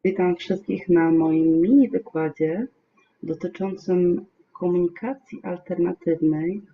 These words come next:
o ich metodach na przykładzie właśnie P C S, czyli Pictures Communication Symbols. I tutaj kilka, kilka,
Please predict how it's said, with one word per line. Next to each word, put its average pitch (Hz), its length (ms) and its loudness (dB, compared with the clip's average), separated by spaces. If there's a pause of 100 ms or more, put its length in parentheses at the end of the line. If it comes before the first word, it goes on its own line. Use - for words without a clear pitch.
(280)
o - 100 -6
ich 165 300 -8 (300)
metodach 185 1000 -4 (480)
na 190 580 -6 (160)
przykładzie 220 580 -6
właśnie 185 360 -8
P - 180 -10
C - 240 -10
S, 190 280 -6
czyli 175 380 -6 (400)
Pictures 202 440 -2
Communication 175 1120 2
Symbols. 175 800 2 (1500)
I 202 120 -10
tutaj 262 480 -6 (300)
kilka, 240 560 -4 (960)
kilka, 226 500 -4